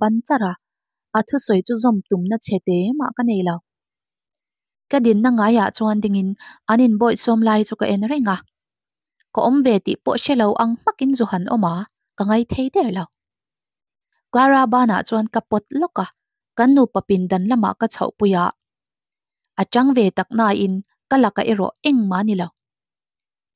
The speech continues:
Vo in hi, eng ei sha ta. Zu i ina, Doris ku ti thak ringot puka. Eng boi na ngei nei. Room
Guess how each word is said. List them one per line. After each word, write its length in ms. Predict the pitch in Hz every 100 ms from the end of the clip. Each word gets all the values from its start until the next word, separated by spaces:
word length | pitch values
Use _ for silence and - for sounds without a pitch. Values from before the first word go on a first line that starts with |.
| 202
Vo 80 | 226 262
in 100 | 254
hi, 120 | 233 226 - _ _ _ -
eng 120 | 240
ei 80 | 262 -
sha 100 | 233 208
ta. 80 | 190 180 180 _ _ _ _ _ _ - 220
Zu 120 | 269
i 100 | 269 202
ina, 160 | 214 196 185 _ _ 202
Doris 300 | 226 277 -
ku 60 | 214 226
ti 60 | -
thak 180 | - 262 254
ringot 260 | 294 427 -
puka. 260 | 202 - 180 - _ _ _ _ -
Eng 100 | 240 226
boi 140 | 240
na 80 | 247 277
ngei 160 | 285 247
nei. 160 | 180 180 - _ _ _ _ _ _ _ _ _ _ _ _ 240
Room 180 | 269